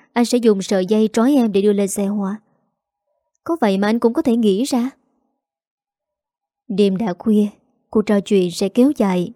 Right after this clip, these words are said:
nếu Uyển Linh không trở nên nghiêm khắc. "Đã khuya rồi, anh về đi."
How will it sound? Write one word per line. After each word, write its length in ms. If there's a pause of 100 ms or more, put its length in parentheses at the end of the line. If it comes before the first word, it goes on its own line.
nếu 140
Uyển 200
Linh 220
không 200
trở 160
nên 300
nghiêm 220
khắc. 240 (1300)
"Đã 220
khuya 260
rồi, 380 (100)
anh 180
về 200
đi." 260